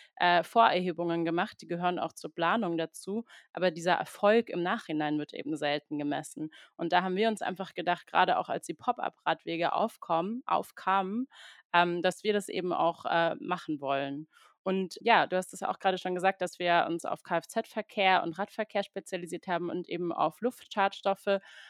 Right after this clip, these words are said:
Und vielleicht noch kurz als Erklärung, das Projekt hat in Berlin stattgefunden. Das heißt, wir haben eben ausschließlich Daten aus Berlin auch ausgewertet. Und in Berlin gibt's an den Hauptverkehrsstraßen über zweihundertvierzig Infrarotdetektoren,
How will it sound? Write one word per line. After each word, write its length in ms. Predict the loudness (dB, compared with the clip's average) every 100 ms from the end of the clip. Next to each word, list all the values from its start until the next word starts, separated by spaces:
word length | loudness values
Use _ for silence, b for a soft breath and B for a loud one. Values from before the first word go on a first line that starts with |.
| -6
Und 320 | -2 -2 -4
vielleicht 400 | 0 4 4 0
noch 140 | -6
kurz 200 | -4 -4
als 240 | -4 -6 -6
Erklärung, 480 | -4 2 4 4
das 140 | -2 -4
Projekt 400 | -6 -4 -4 -6
hat 140 | -8
in 180 | -6 -4
Berlin 240 | -2 -2
stattgefunden. 600 | -4 -4 -6 -8 -6 -6
Das 140 | -8 -4
heißt, 220 | -4 -4
wir 80 | -6
haben 180 | -4 -4
eben 140 | -2
ausschließlich 640 | -4 -4 -10 -14 -12 -12
Daten 360 | -4 -2 -2 -4
aus 200 | -6 -6
Berlin 440 | -6 -6 -6 -6
auch 200 | -6 -4
ausgewertet. 840 | -2 -2 -4 -6 -2 -2 -4 -8 -10
Und 280 | 0 0 0
in 180 | -2 0
Berlin 340 | 2 2 2
gibt's 320 | 2 0 -2 -4
an 240 | -2 0
den 500 | 0 0 -2 -2 -6 -2
Hauptverkehrsstraßen 1300 | 0 0 -2 0 0 0 -4 2 4 4 2 -4 -4
über 240 | -2 -4
zweihundertvierzig 880 | -2 -4 -2 -4 -4 -6 -10 -8 -12
Infrarotdetektoren, 1400 | -12 -4 -4 -4 -6 -6 -6 -6 -8 -8 -2 0 0 -2